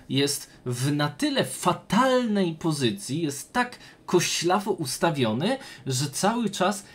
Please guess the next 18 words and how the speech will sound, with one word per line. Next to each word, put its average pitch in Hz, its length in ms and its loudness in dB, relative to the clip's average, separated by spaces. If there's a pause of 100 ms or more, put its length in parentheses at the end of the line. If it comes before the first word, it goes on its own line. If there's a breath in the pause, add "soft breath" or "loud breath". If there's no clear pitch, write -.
(140 loud breath)
nie 151 280 2
da 185 140 2
się 151 260 -4
tego 139 280 -2
wygrywać. 127 680 2 (340 loud breath)
W 127 280 2
partii 180 400 2
wieża 131 320 0
C 101 200 -2
jeden, 190 460 2 (280 loud breath)
no 143 180 2
i 220 80 0
tutaj 185 360 0
te 151 120 -2
figury 143 460 -2
czarnego, 135 840 0 (300 loud breath)
e, 135 300 2
utrudniają, 165 880 2